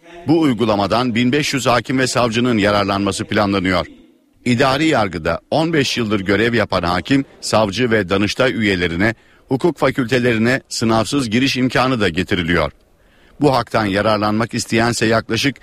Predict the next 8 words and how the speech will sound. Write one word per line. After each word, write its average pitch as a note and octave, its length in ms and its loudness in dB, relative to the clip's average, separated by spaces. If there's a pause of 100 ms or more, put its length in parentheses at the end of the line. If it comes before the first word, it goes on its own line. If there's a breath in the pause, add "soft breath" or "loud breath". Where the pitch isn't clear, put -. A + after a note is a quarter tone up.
(140 soft breath)
sekiz B2 460 0
yüz B2 200 0
idari A2 440 2
hakim G#2+ 380 -2
ve A2+ 100 2
savcı G#2+ 380 0
bulunduğu G#2 420 0
belirtiliyor. F#2 640 0